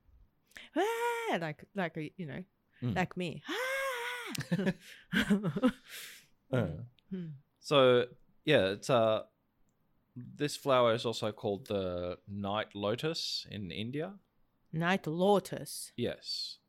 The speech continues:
Speaker 2: Uh, I think one of the other translations from the Japanese is beauty
Speaker 1: Beauty
Speaker 2: under
Speaker 1: under
Speaker 2: the
Speaker 1: the
Speaker 2: moon.
Speaker 1: moon.
Speaker 2: Um,
Speaker 1: And my favorite name is Dutchman's Pipe.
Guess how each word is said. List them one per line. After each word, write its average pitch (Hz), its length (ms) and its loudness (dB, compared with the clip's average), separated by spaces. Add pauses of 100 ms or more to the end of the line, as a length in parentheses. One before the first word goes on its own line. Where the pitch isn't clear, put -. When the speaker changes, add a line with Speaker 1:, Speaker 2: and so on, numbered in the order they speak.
(380)
Speaker 2:
Uh, 117 60 -4
I 113 100 0
think 165 180 -2
one 156 140 4
of 139 60 0
the 104 80 0
other 123 200 4
translations 110 680 -2
from 107 140 -10
the 95 80 -6
Japanese 92 520 -6
is 92 140 -8
beauty 120 440 -4
Speaker 1:
Beauty 110 320 2
Speaker 2:
under 170 140 0
Speaker 1:
under - 20 0
Speaker 2:
the 170 140 -2
Speaker 1:
the - 80 -4
Speaker 2:
moon. 143 160 -2
Speaker 1:
moon. - 240 -8 (920)
Speaker 2:
Um, 202 100 2
Speaker 1:
And 165 560 -2 (1400)
my 165 220 -4
favorite 196 500 0
name 160 380 -4
is 143 540 -10 (2250)
Dutchman's 339 720 0
Pipe. 214 540 -2